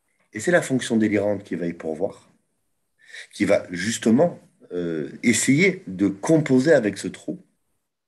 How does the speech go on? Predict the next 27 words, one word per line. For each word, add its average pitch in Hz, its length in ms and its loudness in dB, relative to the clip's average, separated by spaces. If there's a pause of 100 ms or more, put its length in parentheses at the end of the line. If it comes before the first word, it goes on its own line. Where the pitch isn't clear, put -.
(220)
mais - 360 -2 (1000)
par 160 160 4
des 151 180 2
interventions 110 840 -2
que - 140 -6
le 90 100 -2
délire 107 260 -2
va 101 120 4
produire 104 520 -4 (420)
comme 156 220 6
étant 156 220 4
de 135 80 2
l'ordre 120 260 0
du 110 140 -4
réel, 87 440 -6 (600)
c'est-à-dire 104 580 -4
de 101 100 -8
quelque 104 160 -8
chose 110 200 -4
d'extérieur. 80 880 -10 (680)
Et - 40 -20
c'est - 80 -12
pour 120 100 -2
ça 175 100 2
que 160 40 -2
la 117 120 2
forclusion, 113 840 -4